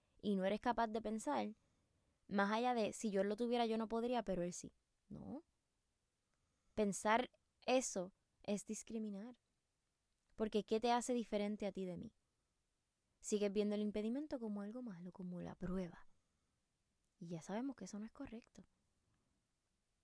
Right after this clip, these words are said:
Y ya sabemos que eso discrimina. Otra cosa que me dicen, "Es que usted está tan alegre siempre.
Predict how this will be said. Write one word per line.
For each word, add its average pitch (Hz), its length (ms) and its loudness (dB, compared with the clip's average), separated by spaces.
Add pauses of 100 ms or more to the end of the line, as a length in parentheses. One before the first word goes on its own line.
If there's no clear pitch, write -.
(520)
Y - 80 -10
ya 170 100 -4
sabemos 240 320 -4
que - 80 -10
eso 285 140 -6
discrimina. 170 540 -10 (1800)
Otra 196 240 2
cosa 254 180 -2
que 233 80 -6
me 202 120 -6
dicen, - 280 -16 (800)
"Es - 180 0
que 370 100 -2
usted - 220 -2
está 311 200 0
tan 294 240 2
alegre 233 580 -2 (220)
siempre. 240 720 -8